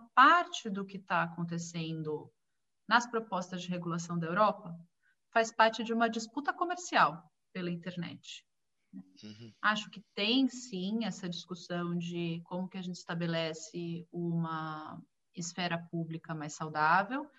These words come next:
Speaker 1: mas a gente tem visto essa discussão dentro de uma outra estratégia, uma estratégia mais ampla, que foi estabelecida em dois mil e dezesseis na Europa, que é,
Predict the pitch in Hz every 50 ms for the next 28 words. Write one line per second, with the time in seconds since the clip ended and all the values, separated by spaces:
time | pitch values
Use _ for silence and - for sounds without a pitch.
0 | - - _ _ _ _ - 220 233 247 247 247 240 240 262 254 - - 269 269
1 | 254 233 214 226 233 233 233 - 226 214 - 208 - - - 220 220 - 226 233
2 | 240 226 220 226 226 - 220 202 220 220 208 214 240 294 381 - - 381 330 -
3 | - 240 233 - 208 196 196 196 190 - - - - 196 196 214 208 202 202 190
4 | 190 185 196 233 233 208 190 190 175 175 - - 196 - - 196 185 185 190 180
5 | - 196 202 185 185 185 185 190 190 190 190 190 185 175 - - 185 190 180 180
6 | 175 175 175 180 196 208 220 220 220 - 170 170 170 - - - 196 185 175 180
7 | 202 214 214 208 190 175 160 160